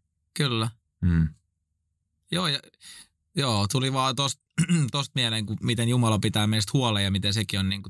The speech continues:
Speaker 1: tavallaan, ö, se on iso osa sitä niinku uskon, uskon aluetta. Sä uskot, että tavallaan Jumala pitää, että tavallaan niinku englannin kielessä on se God, Jehovah Jireh, God our provider.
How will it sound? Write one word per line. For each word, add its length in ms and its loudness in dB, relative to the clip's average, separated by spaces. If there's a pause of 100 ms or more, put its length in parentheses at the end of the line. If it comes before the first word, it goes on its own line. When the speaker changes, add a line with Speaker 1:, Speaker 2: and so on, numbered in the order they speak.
(100)
Speaker 1:
tavallaan, 560 0 (500)
ö, 100 -4 (520)
se 140 0
on 120 0
iso 240 -2
osa 160 -2
sitä 240 -4
niinku 320 -2
uskon, 340 0 (140)
uskon 320 0
aluetta. 440 -2
Sä 80 0
uskot, 340 0
että 120 -6
tavallaan 300 0
Jumala 200 4
pitää, 300 -2 (560)
että 120 -4
tavallaan 360 -2
niinku 160 -2
englannin 420 -2
kielessä 320 -2
on 60 0
se 100 -2
God, 440 -2 (580)
Jehovah 320 0
Jireh, 440 0 (140)
God 260 0
our 140 0 (100)
provider. 600 0